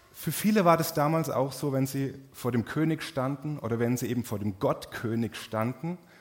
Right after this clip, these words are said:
oder wenn sie ihre Gottheit angebetet haben. Und ein bisschen was davon hat sich noch bis ins neunzehnte Jahrhundert erhalten. Da hat nämlich etwas amüsiert ein Missionar einen Brief gelesen, den er erhalten hatte,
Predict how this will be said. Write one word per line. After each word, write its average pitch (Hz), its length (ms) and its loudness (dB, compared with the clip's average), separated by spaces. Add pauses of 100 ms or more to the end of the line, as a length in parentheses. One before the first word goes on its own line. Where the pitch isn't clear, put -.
(340)
oder 131 260 -2
wenn 131 140 2
sie 143 140 -4
ihre 139 340 -2
Gottheit 135 680 -2
angebetet 95 880 -4
haben. 90 300 -10 (680)
Und 131 180 -2
ein 127 80 2
bisschen 202 360 2
was 139 200 4
davon 151 500 2
hat 131 140 -2
sich - 180 -6
noch 131 220 -4
bis - 320 2
ins 135 260 -2
neunzehnte 151 520 2
Jahrhundert 135 480 2
erhalten. 101 560 2 (640)
Da 120 160 2
hat 165 160 2
nämlich 165 340 2
etwas 165 300 0
amüsiert 139 1000 2
ein 123 400 0
Missionar 143 840 2 (560)
einen 120 320 4
Brief 143 420 -2
gelesen, 110 440 0
den 110 160 -4
er 110 140 0
erhalten 98 600 -2
hatte, 143 380 -6